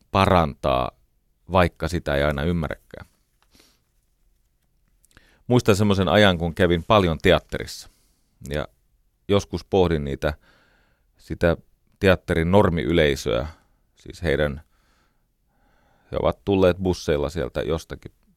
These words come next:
päin Suomea, ö, suuren kirkon, ö, kaupunginteatteriin, ja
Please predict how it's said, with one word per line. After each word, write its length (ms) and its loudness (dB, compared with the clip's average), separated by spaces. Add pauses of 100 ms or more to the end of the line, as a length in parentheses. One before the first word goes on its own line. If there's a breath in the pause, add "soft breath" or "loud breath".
(120)
päin 180 -4
Suomea, 460 0
ö, 1800 -20
suuren 480 -6
kirkon, 460 -4 (440 soft breath)
ö, 380 -20 (480 soft breath)
kaupunginteatteriin, 880 0
ja 100 -2